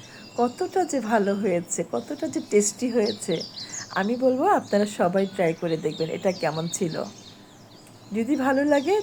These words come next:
চ্যানেলের সাথেই থাকবেন, লাইক, কমেন্ট করে, শেয়ার দিয়ে রাখবেন। আপনারা আমার পাশেই থাকবেন, ছোট্ট ছোট্ট করে কমেন্ট করে আমাকে বলবেন আমার রেসিপিটা কেমন ছিল। আপনাদের কমেন্টের অ্যান্সার করি, আপনারা আমার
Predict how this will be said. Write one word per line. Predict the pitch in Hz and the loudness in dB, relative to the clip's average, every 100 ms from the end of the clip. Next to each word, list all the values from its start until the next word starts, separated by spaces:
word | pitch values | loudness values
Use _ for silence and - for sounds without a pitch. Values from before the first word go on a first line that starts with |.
| - | 4
চ্যানেলের | 220 196 196 208 | 4 6 2 2
সাথেই | - 208 240 | 0 0 0
থাকবেন, | 240 233 262 294 | 0 0 0 2
লাইক, | 226 180 196 | 4 4 2
কমেন্ট | 190 190 190 190 | 0 2 0 0
করে, | 208 262 453 - - - - - | 2 2 0 -10 -16 -16 -14 -4
শেয়ার | 247 233 226 | 4 4 4
দিয়ে | 233 214 | 6 6
রাখবেন। | 208 - - 277 - - - - | 6 4 0 -4 -4 -16 -12 -2
আপনারা | 175 - 202 | -2 2 2
আমার | 202 214 | 2 2
পাশেই | 208 208 269 | 2 0 -2
থাকবেন, | 277 262 349 - | 0 0 -2 -4
ছোট্ট | 311 - 320 | -6 -4 -4
ছোট্ট | 294 262 | -4 -4
করে | 208 175 170 | 0 0 2
কমেন্ট | 165 160 170 | 0 0 -4
করে | 196 247 | -4 -2
আমাকে | 220 190 196 | 0 -2 -2
বলবেন | 196 196 202 311 | -2 0 0 0
আমার | - 180 156 | 0 0 0
রেসিপিটা | 170 - 160 170 160 | -2 -4 -6 -4 -6
কেমন | - 151 160 | -4 -4 -4
ছিল। | - 170 175 196 - - - - - | -4 -4 -4 -8 -14 -20 -20 -12 -4
আপনাদের | 220 247 285 | -2 -2 -2
কমেন্টের | 285 262 247 254 294 | 2 2 2 0 4
অ্যান্সার | 208 202 214 202 | 4 4 2 0
করি, | - 165 | 0 0
আপনারা | 170 175 208 | 0 0 -2
আমার | 226 | 0